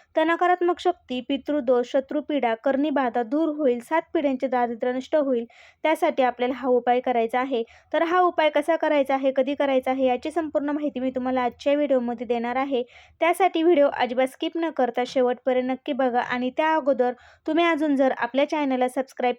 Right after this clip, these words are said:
केले नसेल तर नक्की करा आणि शेजारचं बेल आयकॉन दाबायला विसरू नका, म्हणजे मी जे काही नवनव व्हिडिओ अपलोड करेल त्याची नोटिफिकेशन तुम्हाला मिळेल. आणि कमेंटमध्ये श्री स्वामी समर्थ लिहायला देखील विसरू नका.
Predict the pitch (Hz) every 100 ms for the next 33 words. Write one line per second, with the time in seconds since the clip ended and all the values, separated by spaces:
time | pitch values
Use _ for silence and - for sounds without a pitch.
0 | - 269 262 269 269 262 254 247 247 -
1 | 294 277 254 - 277 294 294 262 262 240
2 | 277 269 262 269 262 240 247 254 262 302
3 | 311 277 233 247 _ - _ 330 349 359
4 | 349 359 294 339 339 330 311 320 339 349
5 | 349 311 285 262 277 285 285 254 247 262
6 | 262 302 294 262 262 262 254 294 285 269
7 | 269 269 277 294 269 - 240 254 - 277
8 | 339 349 320 247 254 311 302 294 262 262
9 | 254 247 269 254 262 262 269 302 302 330
10 | 330 294 240